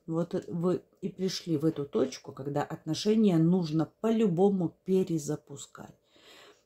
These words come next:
Иначе не получится. Иначе все. Либо мы расстаемся, ну, либо мы оба меняемся и договариваемся. И здесь вот тоже с вашей стороны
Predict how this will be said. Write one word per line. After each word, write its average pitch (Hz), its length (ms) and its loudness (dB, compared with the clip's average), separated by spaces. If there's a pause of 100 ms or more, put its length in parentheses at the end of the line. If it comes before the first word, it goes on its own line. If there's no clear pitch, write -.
Иначе 240 480 8
не 196 120 4
получится. - 800 -12 (360)
Иначе 208 480 2
все. - 380 -8 (340)
Либо 165 220 4
мы 151 180 4
расстаемся, 285 1040 4
ну, 262 300 0
либо 180 320 -2
мы 160 320 0
оба 139 260 -6
меняемся 170 680 -2
и 185 120 -6
договариваемся. 131 960 -6 (320)
И 170 80 -4
здесь 220 300 4
вот 339 160 2
тоже 285 260 6
с - 140 -6
вашей 165 360 0
стороны 165 680 0